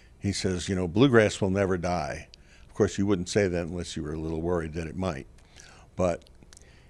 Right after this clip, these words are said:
he said, "You know, there's seven different moods in bluegrass." And he never did name them. <laughs> But I thought, "Oh, that's like seven dwarfs, you know, sleazy, grump-, or <laughs> s-, sneezy, grumpy,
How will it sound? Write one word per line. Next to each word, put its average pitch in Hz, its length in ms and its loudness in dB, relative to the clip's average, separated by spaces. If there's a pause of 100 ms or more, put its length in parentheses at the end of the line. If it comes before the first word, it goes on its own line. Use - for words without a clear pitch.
(180)
he 117 120 0
said, 110 280 2
"You 120 100 8
know, 180 180 8
there's 120 280 4
seven 170 440 2
different 151 360 2
moods 120 420 4
in 92 160 -2
bluegrass." 85 760 -6 (1600)
And 117 140 2
he 123 80 8
never 147 260 8
did 120 200 8
name 120 380 10
them. 101 160 4 (440)
<laughs> 151 120 6 (760)
But 107 160 -4
I 85 100 -8
thought, - 320 -10
"Oh, 143 320 -6
that's 123 300 -8
like 107 180 -6
seven 107 380 -4
dwarfs, 95 560 -2
you 92 60 -4
know, 87 180 -4
sleazy, 87 640 -6
grump-, 87 360 -6
or 104 100 -6
<laughs> 104 80 -4
s-, - 260 -2
sneezy, 120 680 2
grumpy, 98 420 -2